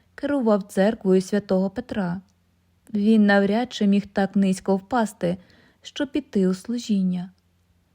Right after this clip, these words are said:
У нього накопичилась кругленька сума, але недостатня для того, щоб жити і нічого не робити. Те життя дорожчало з кожним роком.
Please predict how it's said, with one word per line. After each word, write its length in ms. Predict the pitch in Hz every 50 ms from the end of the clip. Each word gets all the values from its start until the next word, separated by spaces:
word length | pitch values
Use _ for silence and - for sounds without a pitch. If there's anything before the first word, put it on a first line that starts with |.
| _ _ _ _ _ _ _ _ _
У 120 | - 233 233
нього 340 | 233 233 240 240 233 226 226
накопичилась 960 | 214 220 214 - 220 208 - 277 294 294 - 226 214 196 196 196 190 196 - _ _ _ _ _ _
кругленька 680 | - - - 320 302 285 247 214 196 185 185 185 208
сума, 560 | 220 - - - 247 214 190 185 185 185 190 - _ _ _ _ _ _ _ _ _ _ _
але 340 | - 226 220 220 220 214 214
недостатня 800 | 208 202 190 180 196 208 - - - 262 254 247 226 208 196 185
для 160 | 190 196 196
того, 300 | 190 - 208 196 196 202
щоб 340 | 196 - - 202 190 180 202
жити 480 | 202 220 233 226 226 - 214 208 202 208 _ _ _ _ _ _
і 120 | - 226 220
нічого 500 | 214 220 233 226 - - 185 170 180 185
не 120 | 185 190
робити. 560 | 202 233 226 214 214 190 180 180 - - 190 - _ _ _ _ _ _ _ _ _ _ _ _ _ _
Те 200 | - 247 233 220
життя 560 | 208 190 208 208 208 208 - - 247 262 277 285 _ _ _ _ _ _ _
дорожчало 640 | - - 247 240 214 190 196 196 - - 202 190 202
з 100 | 196 -
кожним 420 | - - 190 180 - 202 208 220 240
роком. 480 | 240 208 180 - - 190 190 190 202